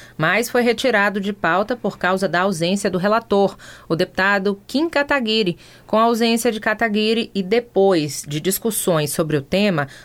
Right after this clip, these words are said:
os deputados aprovaram um requerimento para a realização de uma audiência pública. Só depois dessa audiência, ainda sem data marcada, a proposta deverá retornar à pauta.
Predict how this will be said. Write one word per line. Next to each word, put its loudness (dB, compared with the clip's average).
os 0
deputados 0
aprovaram 0
um 0
requerimento 0
para 0
a 0
realização 0
de -2
uma 2
audiência 0
pública. 0
Só 2
depois 2
dessa 0
audiência, -2
ainda 0
sem 2
data 0
marcada, 0
a 0
proposta 0
deverá 2
retornar -2
à 0
pauta. -4